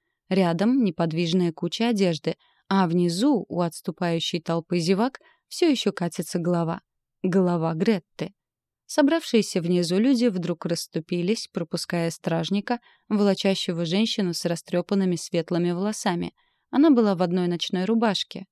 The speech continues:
босиком. Чуть в стороне рыдала мать Розамунды. Стоял белый как мел отец, а рядом что-то говорил им дворцовый маг. Я вдавилась лбом в стекло, пытаясь разглядеть черты лица этой женщины.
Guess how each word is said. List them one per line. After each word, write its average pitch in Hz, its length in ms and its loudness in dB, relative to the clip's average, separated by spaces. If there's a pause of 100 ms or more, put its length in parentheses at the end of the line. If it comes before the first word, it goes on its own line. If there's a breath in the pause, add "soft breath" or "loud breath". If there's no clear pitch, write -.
босиком. 175 640 -2 (320)
Чуть - 200 0
в - 100 -14
стороне 175 500 -2 (280)
рыдала 196 480 2
мать 180 260 0
Розамунды. 196 640 2 (260)
Стоял 170 500 -2
белый 175 400 0
как - 240 -10
мел 165 220 -2
отец, 208 420 -4 (300)
а 190 140 2
рядом 190 480 0
что-то - 360 -4
говорил 175 400 0
им 175 160 0
дворцовый 170 560 -2
маг. 170 320 0 (440)
Я 175 360 0 (140)
вдавилась 170 680 0
лбом 165 300 0
в - 80 -12
стекло, 214 400 -2 (300 soft breath)
пытаясь 185 380 -2
разглядеть 180 680 -2
черты - 360 -4
лица 170 340 -2
этой 165 260 -2
женщины. 175 540 -2